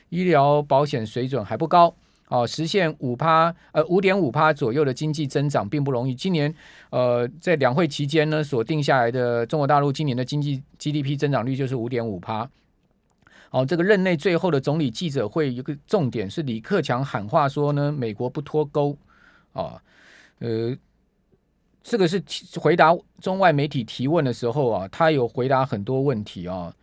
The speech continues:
那这个，这，等一下我们再详细讲他回答的一些事情哈。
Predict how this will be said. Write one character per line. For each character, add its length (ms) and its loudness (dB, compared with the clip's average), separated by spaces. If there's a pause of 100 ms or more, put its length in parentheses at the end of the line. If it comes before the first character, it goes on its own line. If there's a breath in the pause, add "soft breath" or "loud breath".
那 320 -2 (320)
这 120 -8
个， 200 0
这， 220 0
等 160 0
一 40 0
下 220 6
我 60 2
们 100 -2
再 120 2
详 200 -2
细 120 -2
讲 200 -2
他 140 -2
回 220 -2
答 160 0
的 80 -4
一 60 -4
些 300 -4
事 220 -8
情 260 -10
哈。 160 -8